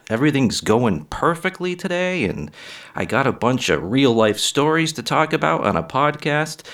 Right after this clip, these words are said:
So I wasn't planning on recording a podcast today, but because, you know, things are going so perfectly, I'm like, "You know what?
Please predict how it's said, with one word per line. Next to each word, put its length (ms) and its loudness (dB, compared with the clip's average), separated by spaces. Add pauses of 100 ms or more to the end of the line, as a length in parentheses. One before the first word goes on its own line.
(160)
So 400 2
I 80 2
wasn't 400 -2
planning 340 -2
on 160 0
recording 420 0
a 60 0
podcast 600 -2
today, 260 2
but 240 -2
because, 520 -2
you 120 0
know, 280 -2
things 400 0
are 60 2
going 340 2
so 240 4
perfectly, 540 2
I'm 140 2
like, 200 0
"You 60 -2
know 120 0
what? 260 0